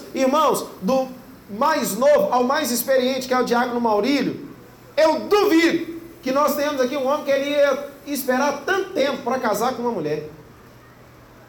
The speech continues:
Trabalhando, tá? Ele não podia namorar com ela, não.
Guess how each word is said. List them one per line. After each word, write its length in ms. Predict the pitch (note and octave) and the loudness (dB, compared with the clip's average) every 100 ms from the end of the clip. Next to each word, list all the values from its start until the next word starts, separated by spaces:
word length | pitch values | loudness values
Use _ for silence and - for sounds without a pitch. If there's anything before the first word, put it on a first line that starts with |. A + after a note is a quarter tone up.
| - - - - | -20 -20 -20 -12
Trabalhando, 600 | F3 F#3+ A#3 B3 F#3 C3+ | -4 -2 0 0 0 -2
tá? 180 | D#3 - - - - - - - - | -6 -6 -8 -16 -20 -18 -18 -18 -6
Ele 160 | F#3+ G3+ | -2 0
não 80 | A3 | -2
podia 280 | B3 A#3+ | -2 -2
namorar 300 | C4+ D#4+ D4+ | 0 0 0
com 60 | D4+ | -2
ela, 120 | F4 | -2
não. 240 | A#3 D#3 | -4 -6